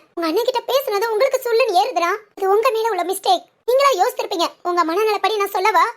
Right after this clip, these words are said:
நம்ம எப்பவும் கடுகடுன்னு பேசுறோம், சந்தோஷமா பேசவே மாட்டேங்கிறோம். நமக்கு என்ன தேவையோ நம்ம சுயநலமா பாத்துட்டு இருக்கோம். ஆனா மாணிக்க அண்ணன் அப்படி கிடையாது. எல்லார்கிட்டயும் நார்மலா எப்பவும் போல மனுஷனா பேசுவாரு. நம்ம இப்படி இருந்து மனுஷனா பேசுறவர்ட்ட பேசினா என் மனசு மாறிடுமோங்கிற உங்க பயம். அதுக்கு என் மேல தப்பு இல்லைங்க,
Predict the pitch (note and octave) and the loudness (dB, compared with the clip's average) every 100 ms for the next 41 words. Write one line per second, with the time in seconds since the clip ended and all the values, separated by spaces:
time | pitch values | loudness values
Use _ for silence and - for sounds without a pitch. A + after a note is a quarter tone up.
0 | _ _ D#4+ D#4+ G4 F4 G#4+ G#4+ E4+ F#4+ | _ _ -4 0 0 2 0 0 0 2
1 | G#4+ F#4+ F4 F#4 A#4 F4 E4+ G#4+ A4+ G#4+ | 0 -2 -2 -2 -2 -2 -2 0 -2 2
2 | D#4 G#4+ A#4+ G4+ F4+ D#4+ F4 G#4+ - - | 2 2 -2 -2 -2 0 0 0 -6 -8
3 | D4 F#4+ G#4 A4 G#4+ G4 A4 G4 A4+ G4 | -4 0 0 2 0 2 0 -2 -2 0
4 | A4+ A4 G#4+ G#4+ G#4 B4+ A4+ G4+ D#4 C4 | 0 0 0 0 -2 -2 -2 0 0 -6
5 | - E4+ C#4 E4 A4+ A4+ G#4 D#4 A#4+ - | -6 -4 -2 -2 0 0 0 -2 -4 0
6 | F#4+ D4 F4+ G4 - - G4 F#4 E4 G4 | 0 2 0 0 -6 0 0 2 0 0
7 | F#4+ F4 F4 G4+ F4+ F4 G#4+ F4+ G4 D#4+ | 2 2 2 0 -2 -2 0 0 0 0
8 | G4+ A#4+ F#4+ E4+ F#4+ A4 G4 D4+ - - | -2 -2 0 0 -2 0 2 0 -4 -8
9 | D4+ G4 A4+ A#4+ A4 F4+ F#4+ G4+ F4+ G#4 | -4 -2 0 0 0 2 0 0 0 0
10 | A#4+ G#4 G4 F#4+ E4+ F4 F4 G#4+ G#4+ E4+ | -2 0 -2 0 -2 0 2 0 0 -2
11 | G#4+ A4 _ A4+ C5 B4 B4 F#4 F4+ F4+ | -2 -6 _ 0 2 0 -2 0 0 0
12 | E4 G4+ G#4 G4+ G#4 - F#4+ G#4 E4+ - | 0 2 2 2 2 2 2 2 0 -6
13 | _ E4+ E4+ E4+ F4 G#4+ G#4 F#4+ - E4 | _ -8 -6 0 0 2 0 -2 -2 -2
14 | D4 | 0